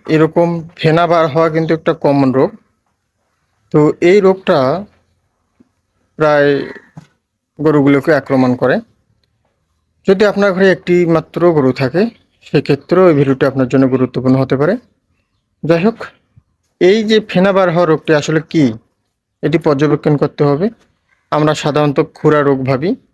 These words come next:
এবং খুরা রোগ ভেবে বিভিন্ন প্রকার ট্রিটমেন্ট দিই।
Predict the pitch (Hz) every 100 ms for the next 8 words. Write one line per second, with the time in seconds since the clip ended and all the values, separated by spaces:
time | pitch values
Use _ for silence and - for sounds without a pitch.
0 | - 131 131 127 - - _ _ _ _
1 | _ - 151 147 151 139 143 170 151 120
2 | 202 _ _ _ _ _ - 143 139 139
3 | 131 135 139 131 135 139 131 135 208